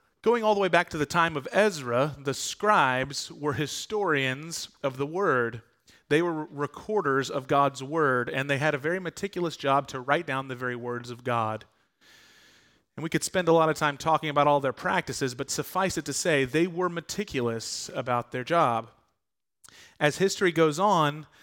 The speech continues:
they go from just writing down the word to being responsible for interpreting the word to being responsible for even teaching the word. And they become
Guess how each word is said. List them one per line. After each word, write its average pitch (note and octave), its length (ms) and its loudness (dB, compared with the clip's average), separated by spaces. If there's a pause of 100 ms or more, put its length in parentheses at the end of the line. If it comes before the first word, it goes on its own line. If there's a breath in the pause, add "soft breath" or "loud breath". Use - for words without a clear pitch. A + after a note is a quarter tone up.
(480 soft breath)
they E3+ 160 4
go G3 200 4
from E3+ 240 -4
just D#3+ 220 -2
writing D#3+ 320 4
down F3+ 240 2
the F3 80 -2
word D#3 400 4
to D3+ 220 -2
being C#3+ 200 0
responsible C#3+ 640 -4
for C#3+ 200 -8
interpreting C#3 520 -8
the B2 100 -8
word B2 400 -4
to C3+ 140 -8
being C3 160 -4
responsible C3+ 560 -4
for C#3 160 -4
even B2+ 220 -4
teaching E3 320 -4
the B2+ 80 -10
word. A#2 380 -2 (1160 soft breath)
And D3+ 80 -2
they E3+ 80 4
become D#3 600 0